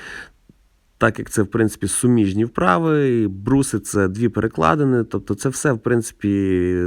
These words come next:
вправи, які робляться на перекладині. А є два варіанти вправ. Це тягнути себе, жати себе. Тобто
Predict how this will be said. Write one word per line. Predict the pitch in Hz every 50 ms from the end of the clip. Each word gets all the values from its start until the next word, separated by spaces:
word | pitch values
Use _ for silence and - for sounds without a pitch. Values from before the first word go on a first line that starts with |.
| 90 -
вправи, | - _ _ - 139 151 156 135
які | 110 - - 107
робляться | 117 120 117 110 104 - 98 92
на | 92 92 104 113 127 123 104
перекладині. | - - 117 113 110 - 110 104 95 87 87 87 90
А | 98
є | 117 143 156
два | 151 117 98 101 120 120
варіанти | 110 104 98 104 101 98 - - 95 92 - - - -
вправ. | - - - _ 113 113 92 85 -
Це | - - - - 90 90 90 85 - - - - - - - - _ _
тягнути | - 113 120 143 165 175 170 170
себе, | 151 - 160 151 147 143 139 139 - - _ -
жати | 92 92 107 110 98 87 - 90
себе. | 87 - 95 82 90 85 82 - -
Тобто | _ 92 92 - _ - 90 -